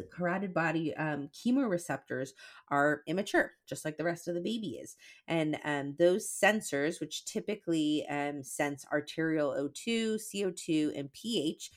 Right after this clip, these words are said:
do not function the way that they're supposed to. We know, um, that there's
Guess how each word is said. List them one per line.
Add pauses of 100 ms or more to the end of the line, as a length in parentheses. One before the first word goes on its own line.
(180)
do
not
function
the
way
that
they're
supposed
to. (1400)
We
know,
um,
that
there's